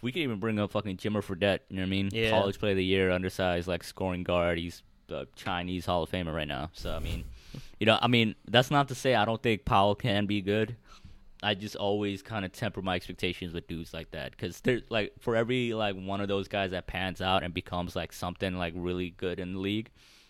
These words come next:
Speaker 1: there's a whole bunch of other guys that don't, you know? Uh, one of the success stories is probably Monte Ellis, who's, like, a small combo guard, scoring guard. That was a second-round pick.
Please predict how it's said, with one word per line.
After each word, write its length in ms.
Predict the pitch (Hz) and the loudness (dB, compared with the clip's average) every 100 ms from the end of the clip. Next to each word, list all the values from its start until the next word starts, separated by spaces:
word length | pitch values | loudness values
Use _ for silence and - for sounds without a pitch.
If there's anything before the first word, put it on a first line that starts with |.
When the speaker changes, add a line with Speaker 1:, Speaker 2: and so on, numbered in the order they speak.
| _ | _
Speaker 1:
there's 120 | 107 95 | -6 -2
a 80 | |
whole 140 | 98 101 | -2 -2
bunch 200 | 98 95 | -4 -4
of 60 | |
other 120 | 92 92 | -4 -2
guys 240 | 90 87 | -4 -2
that 180 | 87 - | -6 -4
don't, 260 | 95 107 - - | -4 -4 -6 -6
you 60 | 98 | 0
know? 200 | 98 107 - _ - - | 0 -2 -8 _ -20 -16
Uh, 40 | 87 | -8
one 180 | 101 110 | -2 -2
of 60 | |
the 80 | 104 | -2
success 340 | - - 107 | -8 -8 -8
stories 260 | - 101 92 | -4 -2 -2
is 80 | 92 | -2
probably 260 | 110 92 | 0 0
Monte 360 | 90 87 90 90 | 0 -4 -2 0
Ellis, 380 | 87 98 95 - | 2 2 -2 -6
who's, 120 | 90 | -4
like, 100 | 90 | -2
a 40 | 90 | -2
small 280 | - 90 90 | 0 0 0
combo 400 | 92 90 90 92 | -2 -2 0 0
guard, 300 | 90 90 - | 2 0 0
scoring 340 | - 92 92 | -4 -4 0
guard. 240 | 98 98 | 0 0
That 60 | 92 | 0
was 80 | 82 | -4
a 40 | |
second-round 400 | - 92 90 87 | -6 -6 -6 -6
pick. 240 | 101 92 | -4 -6